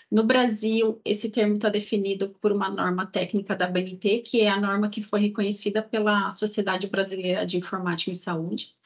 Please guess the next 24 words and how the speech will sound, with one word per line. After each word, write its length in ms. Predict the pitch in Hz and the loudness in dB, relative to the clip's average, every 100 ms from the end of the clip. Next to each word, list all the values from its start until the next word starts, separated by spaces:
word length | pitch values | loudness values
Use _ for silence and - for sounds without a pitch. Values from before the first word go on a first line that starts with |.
| - - _ - | -20 -20 _ -12
Então, 200 | 208 220 | 0 0
esse 160 | 220 233 | 2 2
registro 520 | 220 214 233 - 254 | 2 2 2 2 4
é 80 | 233 | 4
um 60 | |
repositório 880 | 240 233 269 277 285 - 202 220 339 | 2 2 0 0 -2 2 2 4 2
das 200 | 247 233 | 0 0
informações 680 | 220 - 208 202 202 202 196 | -4 -2 -2 -2 -4 -4 -2
a 60 | 202 | -2
respeito 400 | 196 - 202 208 | -4 -4 -6 -2
da 140 | 196 | -4
saúde 500 | - 190 190 233 233 | -2 -4 -2 -2 0
de 160 | 202 208 | 0 0
um 200 | 254 277 | 2 2
ou 40 | |
mais 240 | 214 208 | 2 4
indivíduos, 960 | 208 208 190 180 185 202 254 320 - - - - - | 2 2 -2 -2 -4 -4 -4 -4 -6 -20 -20 -18 -4
numa 220 | 226 233 | 0 0
forma 380 | 233 220 214 233 | 2 2 4 2
que 80 | - | -4
seja 320 | - 208 220 | -2 0 0
processada 840 | 214 220 - 214 - 214 202 214 - | -4 -8 -6 -8 -2 -2 0 -6 0
pelo 240 | 214 220 | 0 0
computador. 840 | 220 220 - - 247 175 147 147 | -4 -4 -6 -4 -4 -2 -4 -6